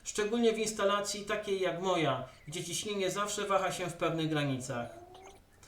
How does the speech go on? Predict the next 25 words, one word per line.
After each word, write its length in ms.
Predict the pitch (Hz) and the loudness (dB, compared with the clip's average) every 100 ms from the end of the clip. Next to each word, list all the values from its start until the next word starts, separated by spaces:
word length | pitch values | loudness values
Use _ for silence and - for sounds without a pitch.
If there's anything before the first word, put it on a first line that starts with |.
| - - | -20 -6
Są 220 | - 233 | 2 2
to 200 | 226 220 | 4 2
elementy 560 | 196 196 196 196 196 202 | 4 6 4 0 -2 2
łatwe 320 | 190 190 160 | 2 2 0
do 120 | 151 | 0
wpięcia 380 | - 160 156 151 | 0 -2 0 0
w 80 | 147 | -2
instalację. 840 | 139 151 143 120 - 131 120 120 - - - - - | -2 0 0 -2 -4 -6 -6 -8 -14 -20 -20 -20 -2
Mój 160 | 220 | 2
reduktor 460 | 240 226 233 - 220 | 6 6 4 4 4
zakończyłem 600 | 208 208 196 - 196 185 | 4 -2 -2 0 2 2
z 60 | 190 | 4
jednej 420 | 226 220 214 208 | 4 4 0 -2
i 40 | |
drugiej 340 | 170 202 196 185 | -4 -2 0 -2
strony 560 | - 202 196 190 190 - | 0 2 4 4 0 0
przyłączem 520 | - 202 208 196 180 | 0 2 0 -2 -4
kranowym 580 | 175 170 190 196 208 185 | -2 2 2 0 -2 -2
na 100 | 156 | -2
szybko 360 | 196 - 185 | -2 -4 -4
złączkę, 460 | 170 196 208 - 226 220 220 - - | -2 -2 -2 -2 -2 -2 -4 -12 -8
ale 220 | 214 247 254 | 2 2 4
są 180 | 254 | 2
lepsze 300 | 247 214 185 | 2 2 2
rozwiązania, 800 | 180 165 165 165 175 190 202 196 | 0 0 -2 0 0 0 2 0